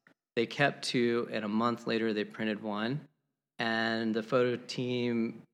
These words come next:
was like, "You know, you're from Flagstaff. There's a long history of photographers from there. Um, let's send you some product, and let's start getting you to submit more, more, you know, available times," and, and started getting some structure.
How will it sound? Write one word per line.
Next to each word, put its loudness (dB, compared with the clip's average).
was -2
like, 0
"You -2
know, 2
you're 0
from -4
Flagstaff. -2
There's -4
a -4
long 0
history -2
of -2
photographers -4
from -2
there. 0
Um, 0
let's 0
send 0
you 0
some -4
product, 2
and -4
let's -6
start -2
getting 0
you 2
to -2
submit -2
more, -2
more, -4
you -4
know, -2
available 0
times," 6
and, 2
and 0
started 0
getting 2
some -4
structure. 2